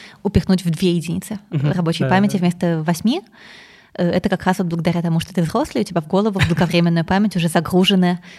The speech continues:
Speaker 1: э, какие-то данные о том, что есть книжка Оруэлла, о том, что есть год начала мировой войны в российской ее части.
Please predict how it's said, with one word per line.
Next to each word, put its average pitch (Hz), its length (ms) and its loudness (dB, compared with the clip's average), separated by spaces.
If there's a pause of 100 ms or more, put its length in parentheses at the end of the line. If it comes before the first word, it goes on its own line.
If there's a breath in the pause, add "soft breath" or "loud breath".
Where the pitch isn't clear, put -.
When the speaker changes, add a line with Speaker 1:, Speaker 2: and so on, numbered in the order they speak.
Speaker 1:
э, 170 200 0
какие-то 175 360 -4
данные 190 560 2
о - 40 -4
том, 170 120 -2
что - 160 -8
есть 165 180 -6
книжка 165 300 -4
Оруэлла, 220 400 0
о 175 60 -6
том, 170 120 -4
что - 160 -10
есть 165 380 -8
год 175 200 -6
начала 180 440 -6
мировой 180 640 -4
войны 226 500 -2 (140)
в 190 120 -10
российской 208 460 -4
ее 202 200 -4
части. 208 380 -10